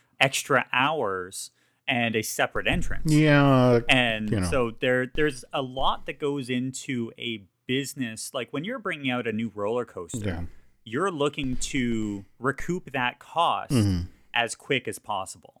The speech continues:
Speaker 2: What's fascinating about Rip Ride Rockit is, in fact, if you go to the Blue Man Group Theater there,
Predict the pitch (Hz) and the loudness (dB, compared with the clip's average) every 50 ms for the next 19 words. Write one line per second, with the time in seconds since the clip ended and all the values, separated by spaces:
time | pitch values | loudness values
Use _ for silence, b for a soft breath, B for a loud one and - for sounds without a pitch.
0 | _ - - 151 143 135 - - - - 160 175 233 247 - - 220 202 190 185 | _ -4 4 8 8 8 8 6 4 8 8 8 8 8 6 6 6 8 8 8
1 | 170 156 139 123 110 113 123 127 - - 123 117 110 107 98 98 101 101 101 98 | 10 10 8 8 8 6 4 4 6 8 8 10 10 10 8 6 4 4 4 4
2 | 98 - - 92 95 - - - 113 107 101 104 123 120 120 120 120 117 113 135 | 2 0 0 -2 -2 -2 0 2 2 2 2 2 0 -2 0 2 2 4 6 8
3 | 123 113 - - 120 107 - 123 120 120 123 139 131 135 139 139 131 - - 135 | 6 6 6 6 4 4 6 6 4 8 10 10 12 12 12 10 6 4 4 4
4 | 120 110 113 113 98 98 110 110 117 127 127 127 123 117 117 117 110 107 101 - | 6 6 6 4 2 4 4 6 6 6 6 6 4 4 4 4 2 0 2 2
5 | 110 107 104 101 - - - - - - 131 120 117 107 107 95 90 85 90 87 | 4 6 6 4 2 -2 -12 -10 -2 2 6 6 8 8 6 4 4 2 0 -2
6 | 82 76 76 76 85 | -2 -4 -4 -6 -8